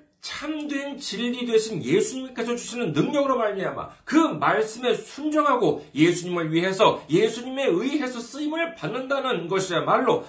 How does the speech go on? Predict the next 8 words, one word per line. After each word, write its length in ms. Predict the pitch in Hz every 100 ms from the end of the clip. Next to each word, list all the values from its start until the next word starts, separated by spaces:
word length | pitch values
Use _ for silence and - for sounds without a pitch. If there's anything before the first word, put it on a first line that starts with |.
| -
진정한 720 | - - 302 302 294 285 311 -
자유라고 880 | - - 190 262 277 - 98 - _
하는 220 | 151 151
사실을 720 | - 123 120 107 110 196 214 -
그는 360 | 196 - - - _
깨닫게 580 | - 120 98 _ 110 143
된 180 | 156 143
것입니다. 400 | 135 117 95